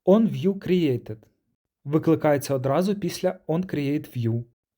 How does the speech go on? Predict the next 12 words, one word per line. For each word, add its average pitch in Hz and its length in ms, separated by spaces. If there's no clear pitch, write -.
Використовується 165 1000
для 151 200
додаткових 151 680
налаштувань 135 580
U 123 180
I 117 320
після 190 320
створення 151 580
view. 113 360
On - 300
activity 175 720
created. 131 600